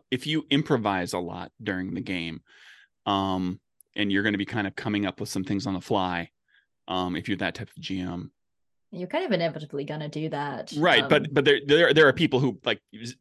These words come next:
Speaker 1: practically zero prep, and they literally just, you know, they know the game so well, they make up things on the
Speaker 2: Yeah. Oh, in that case,
Speaker 1: But they're
Speaker 2: I mean,
Speaker 1: gonna
Speaker 2: yeah, for
Speaker 1: develop,
Speaker 2: those
Speaker 1: they're gonna
Speaker 2: people, then,
Speaker 1: develop,
Speaker 2: like, good,
Speaker 1: develop
Speaker 2: yeah, good for you. I'm
Speaker 1: storylines
Speaker 2: not
Speaker 1: and all
Speaker 2: those,
Speaker 1: this
Speaker 2: I'm
Speaker 1: sort of
Speaker 2: not
Speaker 1: thing.
Speaker 2: those people.
Speaker 1: But it, it
Speaker 2: Yeah.
Speaker 1: can be useful to have, um, you know, like, Sebastian, you, you, you use the word decompression elsewhere, but, like,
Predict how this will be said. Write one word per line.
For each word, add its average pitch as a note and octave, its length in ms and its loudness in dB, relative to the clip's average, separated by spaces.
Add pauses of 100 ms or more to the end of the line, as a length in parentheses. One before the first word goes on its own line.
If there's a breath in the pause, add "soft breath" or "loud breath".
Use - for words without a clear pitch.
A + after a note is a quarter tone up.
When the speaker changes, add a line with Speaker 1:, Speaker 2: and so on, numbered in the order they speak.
(160)
Speaker 1:
practically B2 420 2
zero A2 260 6
prep, G2+ 260 0
and G2 100 0
they G2+ 120 0
literally G#2 520 0
just, - 280 -6
you G#2 120 0
know, G2 60 -2
they G#2 100 2
know A2+ 160 4
the G#2 100 2
game G#2 180 0
so G2 140 -2
well, F#2+ 200 -4
they F#2+ 100 -4
make G2+ 200 -4
up F#2 80 -8
things G2 180 -2
on F#2 80 -4
the F#2 80 -10 (100)
Speaker 2:
Yeah. E3+ 460 0
Oh, B3 100 10
in C4 80 8
that F4 140 8
case, A4 160 6
Speaker 1:
But D4+ 100 6
they're C4+ 80 8
Speaker 2:
I C4 40 8
mean, A#3+ 60 8
Speaker 1:
gonna - 20 8
Speaker 2:
yeah, G#3+ 100 10
for - 20 8
Speaker 1:
develop, F3+ 160 8
Speaker 2:
those A3+ 100 8
Speaker 1:
they're F#3 120 4
gonna G3 140 6
Speaker 2:
people, - 0 -
then, D#3+ 80 8
Speaker 1:
develop, D3 140 10
Speaker 2:
like, - 60 4
good, D3 60 4
Speaker 1:
develop A#2+ 240 8
Speaker 2:
yeah, A3 200 6
good G3+ 100 6
for G3+ 160 10
you. A3 220 6
I'm A3+ 160 8
Speaker 1:
storylines A#3 40 4
Speaker 2:
not A3+ 100 6
Speaker 1:
and C#3 80 2
all C3+ 140 6
Speaker 2:
those, C#3+ 80 2
Speaker 1:
this C#3 80 0
Speaker 2:
I'm - 20 0
Speaker 1:
sort - 80 4
of - 40 4
Speaker 2:
not A3 80 4
Speaker 1:
thing. - 80 0
Speaker 2:
those F#3 160 -2
people. - 320 2
Speaker 1:
But - 100 6
it, - 140 4
it - 100 4
Speaker 2:
Yeah. - 80 4
Speaker 1:
can G3+ 140 2
be E3 80 -4
useful D#3 360 -2
to C#3+ 100 -2
have, B2 420 0 (100)
um, G#2+ 460 -6 (240)
you B2+ 80 -4
know, A2 120 -2
like, A2 260 0 (240)
Sebastian, G#2 760 0
you, G#2+ 240 -4
you, A2 180 -6
you A2+ 160 -4
use A2+ 220 2
the A2+ 80 0
word G2+ 240 2
decompression A2 580 0
elsewhere, G#2 380 0
but, F#2+ 140 -2
like, G#2 240 -6